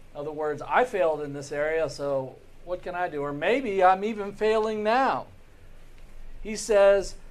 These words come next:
"It's easy to see where the fault lies. It is in the state of our own hearts." Okay? So, what do we do?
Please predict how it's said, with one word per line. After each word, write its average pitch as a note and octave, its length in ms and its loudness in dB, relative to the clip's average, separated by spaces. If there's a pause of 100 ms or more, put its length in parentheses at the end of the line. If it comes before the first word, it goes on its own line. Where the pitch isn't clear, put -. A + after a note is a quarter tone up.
(140)
"It's E3+ 240 -8
easy B3 340 0
to A3 80 -2
see B3+ 300 -2
where A3+ 160 4
the F#3+ 100 2
fault A#3 440 6
lies. D3 420 2
It F#3+ 140 -2
is G#3 140 -2
in A3 120 -2
the G3+ 80 0
state B3+ 460 2
of A#3+ 100 4
our B3 180 6
own B3+ 200 4
hearts." - 800 2 (1160)
Okay? E3+ 480 -2 (960)
So, C#3 520 4 (520)
what D#3+ 100 -8
do F3 60 -2
we F#3+ 140 -4
do? B3 440 4